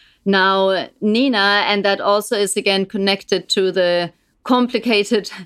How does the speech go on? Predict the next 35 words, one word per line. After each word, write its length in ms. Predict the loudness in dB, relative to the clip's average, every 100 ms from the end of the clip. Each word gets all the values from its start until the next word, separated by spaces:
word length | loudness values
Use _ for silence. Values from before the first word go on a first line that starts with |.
| _
<laughs> 280 | _ _ _
role 400 | -4 -2 0 0
of 240 | -2 -4 0
ballet 600 | 0 2 0 0 0 -2
in, 260 | -6 -6
in 200 | -6 -8
society, 720 | -6 -6 -2 2 2 0 0 -2
especially 440 | 0 -2 -2 -4
communist 480 | -2 -2 -2 -4 -6
society, 680 | -6 -2 0 0 -2 -4 -4 _ _ _ _ -4
um, 340 | 0 2 2 2
there 100 | 2
have 140 | 0
always 440 | 0 0 2 -2 -2
been 600 | -2 0 0 0 -2 0
ballettomanes, 960 | 0 0 -2 -4 -2 -2 -4 -6 -6
people 400 | -4 -2 0 0
who, 280 | 0 0 0
uh, 320 | 0 2 0 -2 -2
are 80 |
just 240 | 0 -2 -6 _
crazy 520 | -2 2 2 2 0
about 340 | 0 0 -2 0
ballet. 400 | 0 0 -4 -4
Now, 200 | -2 -2
in 180 | -2 0
nineteenth 380 | 0 0 -4
century 460 | 0 0 0 -2 -2
St. 240 | -2 -4
Petersburg, 560 | -2 -2 -2 0 0 0
that 160 | -4 0
meant 320 | -2 -2 -2
when 140 | -2
a 100 | -4
famous 480 | -4 -4 -2 -4